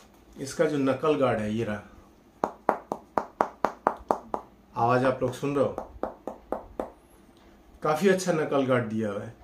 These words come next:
तीसरा finger में जो guard है वो यहाँ पे रबड़ का दिया हुआ है, ये देखो,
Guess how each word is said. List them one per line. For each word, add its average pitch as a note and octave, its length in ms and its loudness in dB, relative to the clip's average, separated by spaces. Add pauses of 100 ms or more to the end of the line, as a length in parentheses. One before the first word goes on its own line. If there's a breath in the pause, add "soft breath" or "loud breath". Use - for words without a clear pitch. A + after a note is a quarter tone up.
(140)
तीसरा D#3 340 -4
finger F3+ 480 2
में F#3+ 140 4
जो F3 140 0
guard B2 260 2
है A#2+ 120 -2
वो D#3+ 200 0
यहाँ E3 380 0
पे F3 200 4
रबड़ C3+ 400 6
का D#3+ 200 2
दिया A#2 280 -4
हुआ G2+ 240 -8
है, G#2+ 100 -12 (120)
ये A#2 100 -4
देखो, A2 360 -8